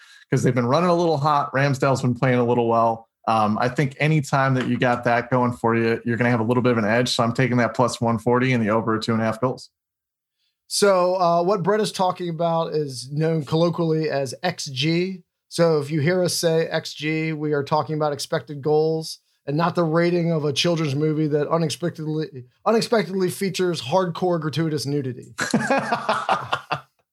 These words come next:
Speaker 2: Uh, all right. So that's all we gotta say about Liverpool and Arsenal. And, uh, I hope you guys didn't enjoy that, 'cause that is the marquee matchup this weekend. Moving a little bit farther down the slate,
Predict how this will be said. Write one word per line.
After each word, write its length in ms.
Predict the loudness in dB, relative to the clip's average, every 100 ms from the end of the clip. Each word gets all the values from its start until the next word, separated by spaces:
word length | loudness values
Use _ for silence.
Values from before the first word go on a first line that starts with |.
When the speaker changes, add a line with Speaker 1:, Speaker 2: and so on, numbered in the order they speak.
| _ _ _ _ _ -4 -2 0
Speaker 2:
Uh, 520 | 2 4 4 4 2 2
all 260 | 2 2
right. 320 | 0 -4 -10
So 920 | -10 -2 2 4 4 2 2 0 -2 0
that's 220 | 0 2
all 120 | 2
we 80 | 2
gotta 160 | 0 0
say 200 | 0 2
about 240 | 2 2
Liverpool 500 | 0 -2 0 2 2
and 100 | 0
Arsenal. 560 | -2 -2 -2 -2 -2 -2
And, 140 | -2
uh, 200 | 0 0
I 40 | 0
hope 140 | -2
you 80 | -2
guys 200 | -2 -2
didn't 160 | -2 -4
enjoy 280 | -2 0
that, 140 | 0 0
'cause 100 | -2
that 140 | -2
is 100 | -2
the 80 | -2
marquee 320 | -2 -2 -2
matchup 380 | -2 -2 -4 -8
this 160 | -8 -8
weekend. 580 | -8 -6 -6 -6 0
Moving 380 | 2 2 2 0
a 60 | 2
little 200 | 2 2
bit 160 | -2
farther 300 | -2 0 0
down 180 | -2 -4
the 80 | -4
slate, 420 | -6 -4 -4 -6